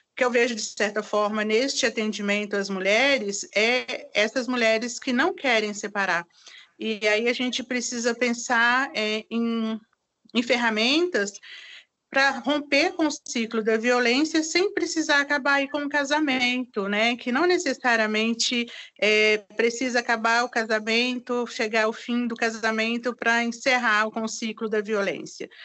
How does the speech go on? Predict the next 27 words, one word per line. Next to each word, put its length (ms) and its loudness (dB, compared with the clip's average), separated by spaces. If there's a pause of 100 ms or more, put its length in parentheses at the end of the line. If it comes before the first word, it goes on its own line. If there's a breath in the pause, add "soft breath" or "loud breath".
(260 loud breath)
Mesmo 380 0
porque 300 -2
a 80 2
gente 280 -2
vê 140 2
muitos 640 2
casos 560 0
que 100 -4
o 60 -4
casamento 680 0
acaba 600 2
e 100 2
a 80 4
violência 560 0
continua, 840 0
né? 320 -2
Que 200 0 (440 loud breath)
a 100 2
mulher 300 4
continua 360 0
sofrendo 460 -2
perseguição, 960 2
então 200 -4
tem 220 -2
N 500 2
coisas 360 0
envolvidas. 1040 0